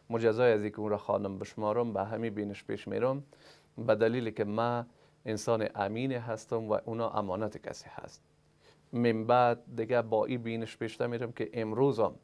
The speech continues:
همو اشتیاق و شور و شوقی که من قبل از نامزدیش داشته باشم در رابطه از این فرد داشته باشم، این قسمت رو باید از بین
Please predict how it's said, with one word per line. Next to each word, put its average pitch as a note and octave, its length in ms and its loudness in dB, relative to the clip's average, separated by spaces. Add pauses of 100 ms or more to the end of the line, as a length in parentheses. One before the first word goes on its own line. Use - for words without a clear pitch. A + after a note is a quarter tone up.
(520)
همو C3 340 4
اشتیاق A#2+ 600 2
و A2+ 140 2
شور G#2+ 280 -4
و G#2 40 -2
شوقی G#2 380 0
که G2 120 -6
من G2 120 -4
قبل G#2 300 2
از G2 200 0 (640)
نامزدیش G#2 580 0
داشته G#2 280 0
باشم G#2 420 -2
در G#2+ 100 2
رابطه G#2 380 -2
از G#2 60 -2
این G#2 100 -10
فرد A#2+ 220 -2
داشته A#2 240 -8
باشم، A2+ 240 -8
این A2+ 100 -6
قسمت - 300 -6
رو - 60 -6
باید E2+ 260 -2
از - 140 -12
بین - 140 -8